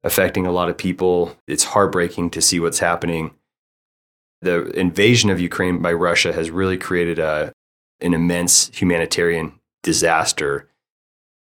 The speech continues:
Our hearts go out to those that are affected, and we're really hoping for a peaceful resolution as soon as possible, that these people can start to pick up the pieces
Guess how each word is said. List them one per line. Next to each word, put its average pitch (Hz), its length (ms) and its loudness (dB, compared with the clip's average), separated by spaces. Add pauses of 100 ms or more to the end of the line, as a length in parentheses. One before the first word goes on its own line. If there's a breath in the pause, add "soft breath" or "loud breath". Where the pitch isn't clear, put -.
(500)
Our 90 140 4
hearts 110 360 2
go 98 200 2
out 90 180 -2
to - 100 -8
those 82 220 -2
that 82 140 -2
are 78 60 0
affected, 76 500 -8 (240)
and 82 160 -6
we're 82 80 -4
really 87 260 -2
hoping 80 540 -6 (640)
for 80 480 0 (260)
a 85 60 -10
peaceful 87 420 0
resolution 80 720 -2 (200)
as 78 160 -2
soon 87 240 0
as 80 100 -4
possible, 78 680 -2 (760)
that 78 180 0
these 82 140 0
people 90 260 -4
can 85 180 -8
start - 260 -2
to 78 160 -4 (220)
pick - 200 -2
up 85 220 0
the - 80 -6
pieces 82 380 -4